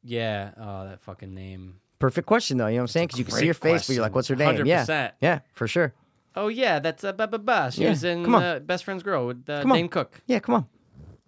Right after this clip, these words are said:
Speaker 1: It's Kurt Russell. Isn't it Kurt, Kurt Russell's?
Speaker 2: Stop.
Speaker 1: No, no.
Speaker 2: Focus.
Speaker 1: Sorry. All right, sorry,
Speaker 2: Focus.
Speaker 1: sorry, sorry. And, oh my God.
Speaker 2: Nope.
Speaker 1: Fuck, dude. I know her name.
Speaker 2: River.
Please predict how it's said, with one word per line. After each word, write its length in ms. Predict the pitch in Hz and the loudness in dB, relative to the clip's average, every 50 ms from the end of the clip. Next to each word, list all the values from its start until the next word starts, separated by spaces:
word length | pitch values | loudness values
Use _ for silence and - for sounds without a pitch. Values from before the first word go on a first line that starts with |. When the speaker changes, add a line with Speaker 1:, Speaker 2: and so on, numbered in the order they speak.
| _ _ _ _ _ _ - - _ _ _ | _ _ _ _ _ _ -20 -20 _ _ _
Speaker 1:
It's 120 | - - | -20 -10
Kurt 160 | - 185 160 | -6 -4 -2
Russell. 300 | 147 170 190 - 156 127 | 0 -2 -2 -2 -6 -6
Isn't 140 | 123 120 170 | -6 -6 -8
it 60 | 156 - | -8 -10
Kurt, 140 | 165 156 - | -10 -10 -10
Kurt 160 | 123 113 - - - 135 123 | -12 -14 -12 -12 -10 -8 -8
Russell's? 580 | 120 127 - 156 156 156 160 160 160 160 - | -8 -10 -10 -14 -16 -14 -16 -16 -18 -18 -16
Speaker 2:
Stop. 340 | - - - 113 113 143 107 | -4 0 2 4 4 4 4
Speaker 1:
No, 100 | 107 107 | 0 -4
no. 80 | 110 104 | -6 -2
Speaker 2:
Focus. 400 | 104 123 123 107 - 139 120 113 | 0 0 0 2 2 2 2 2
Speaker 1:
Sorry. 100 | 107 117 | 2 2
All 60 | 123 123 110 | 2 2 2
right, 80 | 107 104 | 0 0
sorry, 180 | - 123 120 120 | 2 2 2 4
Speaker 2:
Focus. 240 | 117 123 123 147 151 | 4 4 4 4 4
Speaker 1:
sorry, 160 | 123 110 101 | 2 0 -2
sorry. 120 | 98 - _ _ _ _ _ _ _ _ _ _ _ _ - | -4 -8 _ _ _ _ _ _ _ _ _ _ _ _ -6
And, 600 | 170 190 202 214 214 214 214 214 214 220 214 160 | -4 -2 -2 -2 -2 -2 -2 -2 -4 -6 -6 -6
oh 100 | 135 127 | -6 -4
my 160 | 120 110 107 101 | -4 -4 -6 -6
God. 380 | 101 107 107 104 101 98 - | -6 -6 -6 -6 -6 -2 2
Speaker 2:
Nope. 280 | 117 135 160 185 - - - - _ | 4 4 4 4 0 -6 -16 -20 _
Speaker 1:
Fuck, 800 | _ - - - - - - - 220 208 175 - - - - - | _ -20 -20 -20 -20 -2 4 6 6 6 6 4 -2 -8 -12 -4
dude. 640 | - 160 165 160 156 156 156 151 143 139 139 131 - - | 0 2 2 2 2 2 0 0 -2 -4 -6 -8 -10 -8
I 140 | 143 143 151 | -6 -4 -2
know 220 | 170 180 185 185 | 2 2 2 2
her 120 | 175 160 151 | 2 0 -2
name. 480 | 156 160 156 147 135 120 110 107 104 - | -2 -2 -2 -2 -4 -4 -6 -10 -12 -12
Speaker 2:
River. 580 | - - 107 110 143 151 123 117 113 101 101 | -10 -6 0 2 2 2 4 2 0 -2 -2